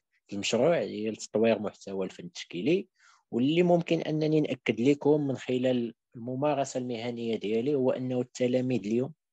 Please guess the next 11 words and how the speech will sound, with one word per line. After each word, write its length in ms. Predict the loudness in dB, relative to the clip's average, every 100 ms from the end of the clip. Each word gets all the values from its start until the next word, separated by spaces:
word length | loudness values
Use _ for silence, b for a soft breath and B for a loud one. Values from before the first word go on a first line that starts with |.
| _ _ b b _
خاصة 460 | -6 -6 -6 -10 -12
في 80 |
السلك 320 | -10 -4 -4 -2
الإعدادي 560 | 0 2 6 6 6
والثانوي 460 | 2 2 0 2 0
التأهيلي، 560 | -2 -4 0 2 0 _ _ _ _ _ _ _ _ _ _ _ _ _ _ _
فاش 180 | -6 -2
كيطلب 320 | 0 0 0
منهم 360 | 0 0 0 0
الأستاذ 480 | -4 -8 0 2 2
البحث 440 | 0 -2 -2 -20